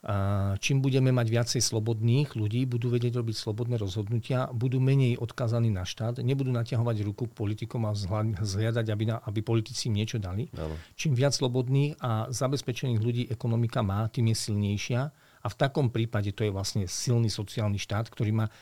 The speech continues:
Speaker 1: ale čo najviac slobodných ľudí, ktorí sa sami o seba starajú a záleží im na ich vlastnej budúcnosti.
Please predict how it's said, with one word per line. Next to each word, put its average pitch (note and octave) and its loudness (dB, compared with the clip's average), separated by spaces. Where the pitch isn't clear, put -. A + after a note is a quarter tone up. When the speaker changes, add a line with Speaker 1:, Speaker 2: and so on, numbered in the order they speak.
Speaker 1:
ale G#2+ -2
čo - -2
najviac A2+ 2
slobodných A2 0
ľudí, A2 -2
ktorí A2 -4
sa - -6
sami A#2 0
o G#2 -2
seba G2+ -4
starajú G#2+ -2
a A2+ -2
záleží A2+ 2
im A2 0
na - -4
ich A2 -2
vlastnej G2+ -4
budúcnosti. F#2 -8